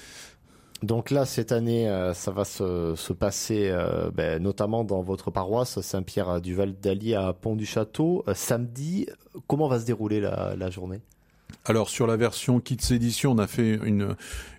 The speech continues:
Speaker 2: euh, différentes propositions pour les paroisses et pour, euh, pour les écoles catholiques.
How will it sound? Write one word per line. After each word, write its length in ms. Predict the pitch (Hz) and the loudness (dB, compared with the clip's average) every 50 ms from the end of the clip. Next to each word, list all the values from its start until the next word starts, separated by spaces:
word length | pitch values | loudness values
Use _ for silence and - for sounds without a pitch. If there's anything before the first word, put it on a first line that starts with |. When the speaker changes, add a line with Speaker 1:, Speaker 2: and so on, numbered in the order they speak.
| _ - | _ -4
Speaker 2:
euh, 100 | 82 90 | -2 -2
différentes 520 | 87 90 110 - - 139 110 120 120 110 | -2 0 -2 0 2 4 4 4 4 2
propositions 640 | - 123 110 - 117 110 113 107 - - 113 110 104 | 0 -2 0 2 2 2 2 0 0 2 4 4 4
pour 240 | 95 - - 95 95 | 2 0 0 2 2
les 80 | 92 | 2
paroisses 600 | 92 - 92 92 90 92 95 92 90 - - - | 2 0 0 0 0 2 2 2 0 -2 -2 -2
et 100 | - 92 | -2 -2
pour, 500 | 92 - - 92 90 85 80 85 87 87 | -2 -2 -2 -2 0 0 0 -2 -2 -2
euh, 260 | 87 85 87 87 87 - - - - 90 - - | 0 -2 -2 -2 -2 -2 -4 -4 -6 -6 -6 -2
pour 100 | - 98 | 0 2
les 160 | 92 90 95 | 2 2 2
écoles 380 | 92 - - 127 131 127 110 | 0 2 2 2 4 2 2
catholiques. 560 | 101 - 92 - 101 101 127 156 - - - | 0 0 -2 0 2 2 2 0 0 -4 -14